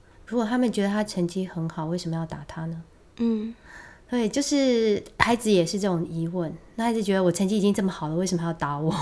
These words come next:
Speaker 2: 嗯。
Speaker 1: <laughs> 对，所以安亲班有时候会让一些孩子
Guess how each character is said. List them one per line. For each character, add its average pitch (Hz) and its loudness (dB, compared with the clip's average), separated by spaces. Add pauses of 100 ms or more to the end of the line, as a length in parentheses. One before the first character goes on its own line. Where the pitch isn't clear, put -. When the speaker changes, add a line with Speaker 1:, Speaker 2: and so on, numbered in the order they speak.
(360)
Speaker 2:
嗯。 220 -2 (260)
Speaker 1:
<laughs> - -14
对， 233 4
所 254 6
以 208 4 (340)
安 254 4
亲 254 4
班 247 6
有 175 4
时 170 0
候 196 0
会 196 2
让 180 2
一 208 -2
些 185 2
孩 160 -2
子 151 -6